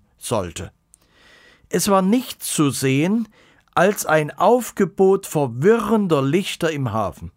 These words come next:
Doktor Meyer verwunderte das und er fragte sich, wie es dem Kapitän gelingen könnte, inmitten der verwirrenden Lichter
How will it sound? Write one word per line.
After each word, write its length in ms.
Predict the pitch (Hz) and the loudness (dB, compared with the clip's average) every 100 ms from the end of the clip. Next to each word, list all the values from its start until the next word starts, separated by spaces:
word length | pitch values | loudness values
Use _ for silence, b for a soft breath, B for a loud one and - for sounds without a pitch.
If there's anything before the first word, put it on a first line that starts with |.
| _ _ _ _ _ _ _ _ | _ _ _ _ _ _ _ _
Doktor 340 | 131 - 139 | -2 0 -2
Meyer 420 | 120 127 160 156 135 | 2 2 4 4 2
verwunderte 720 | 131 123 202 262 139 104 107 | -2 0 0 2 0 0 -2
das 440 | 113 120 165 - b b b b - _ _ _ | 0 -2 -2 -8 b b b b -20 _ _ _
und 180 | - 160 | -2 0
er 140 | 147 139 | 0 -2
fragte 640 | - 127 156 190 - 131 | -2 2 2 0 -2 -4
sich, 340 | 101 147 143 | 0 -2 0
wie 140 | 147 151 | 0 0
es 140 | 147 | 0
dem 200 | 143 131 | -2 -2
Kapitän 840 | 131 143 139 135 135 170 180 180 170 | -2 -2 0 -4 -2 0 2 2 0
gelingen 520 | 135 147 214 139 117 | 0 0 0 -2 -2
könnte, 520 | 117 113 113 165 196 B B B B | -2 -4 -2 -2 -4 B B B B
inmitten 680 | 202 170 165 233 - 226 214 | 0 0 2 0 0 0 2
der 200 | 180 165 | 2 2
verwirrenden 840 | 151 127 156 233 214 202 170 147 | -2 0 2 2 2 0 2 0
Lichter 640 | 135 190 - - 185 185 | 0 0 -2 -2 0 0